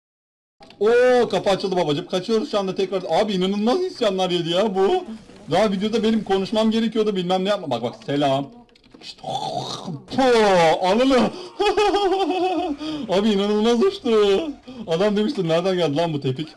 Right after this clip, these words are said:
Abi şu anda son I P'lere girdim ya. Belki de ondan dolayı çok rahat atıyorum. Tekrar söylüyorum arkadaşlar. Bakın sizleri seviyorum. Herkes, herkes sağlıklı yaşamalı. Hasta olmamalı, yani kanser olmamalı, bilmem ne. Bunlar olmaması için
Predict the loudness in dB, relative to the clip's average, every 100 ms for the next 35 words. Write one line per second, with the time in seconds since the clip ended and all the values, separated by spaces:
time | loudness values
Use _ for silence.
0 | _ -2 2 2 2 0 0 -2 -2 -2
1 | 0 0 0 0 2 2 0 0 0 2
2 | 0 0 -2 0 0 0 -2 -2 -2 -2
3 | -2 -4 -4 -2 -4 0 -2 -2 -2 0
4 | 0 -2 -6 -4 -4 -4 -8 -4 -4 -2
5 | -2 -2 -2 -10 _ _ -2 -2 -4 -4
6 | -4 -2 -6 -4 -2 -2 -4 -6 -4 -6
7 | -6 -6 -12 _ -6 -6 -2 -2 0 0
8 | 0 -2 -2 -4 -4 -4 -4 -4 -4 -4
9 | -6 -4 -4 -6 -8 -6 -2 -2 -2 -4
10 | -4 -8 -10